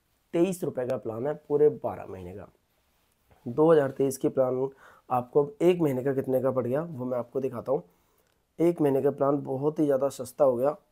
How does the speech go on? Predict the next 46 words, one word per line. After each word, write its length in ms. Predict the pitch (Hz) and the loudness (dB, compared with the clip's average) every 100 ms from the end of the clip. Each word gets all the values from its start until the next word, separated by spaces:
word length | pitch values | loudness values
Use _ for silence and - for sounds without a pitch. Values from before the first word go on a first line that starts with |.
| _ _ - | _ _ -20
दिखाता 380 | - - 117 113 | -16 -8 -2 -2
हूँ 80 | |
यहाँ 120 | 123 104 | -2 -4
पे 140 | 139 | -8
कैलकुलेटर 500 | 139 123 127 117 113 | -6 -4 -4 -6 -4
में। 120 | 135 165 _ _ _ _ _ _ _ | -4 -4 _ _ _ _ _ _ _
दो 340 | 139 135 143 143 | -2 6 8 8
हज़ार 320 | 123 127 127 - | 4 0 -2 0
तेईस 260 | 127 131 | 0 0
पहले 200 | - 131 | 0 0
देखते 320 | 127 123 - | 0 -4 -4
हैं, 120 | 147 175 _ _ | -6 -6 _ _
दो 140 | 120 120 | -6 -4
हज़ार 180 | 120 120 | -4 -4
तेईस 260 | 127 123 | -6 -6
लिख 140 | 123 117 | -6 -2
दिया। 140 | 139 | -2
अब 300 | 143 - 123 | -2 -8 -8
यहाँ 160 | 127 117 | -6 -2
पर 120 | 143 | -2
हम 100 | 139 | -2
बाइक 280 | 107 107 - | -4 -8 -10
भाग 200 | 110 104 | -10 -8
कर 120 | 113 127 | -8 -8
देते 240 | 123 156 | -6 -4
हैं 80 | 156 | -4
बारह 180 | 107 98 | -6 -10
महीने 280 | 95 98 104 | -14 -12 -10
के 100 | 104 | -10
लिए। 140 | 101 _ _ _ _ _ _ _ - | -12 _ _ _ _ _ _ _ 0
तो 40 | |
यहाँ 160 | 160 143 | 2 2
पर 320 | 143 185 170 - - | 4 6 6 2 -2
एक 220 | 151 156 | -2 -2
सौ 220 | - 139 131 - 135 | -4 -2 -2 -4 -4
अड़सठ 440 | 135 - 185 160 | -4 -2 -2 -2
रुपये 260 | 139 120 113 | -2 0 0
का 100 | 113 | 0
आपका 240 | 104 120 | -2 -4
टोटल 380 | 113 123 120 139 | -4 -4 -2 -2
प्लान 300 | 120 120 113 | -2 -4 -4
आ 80 | 110 | -6
रहा 80 | 110 | -8
है 100 | 131 | -8
महीने 300 | 117 117 101 | -10 -12 -14
का। 220 | 101 | -16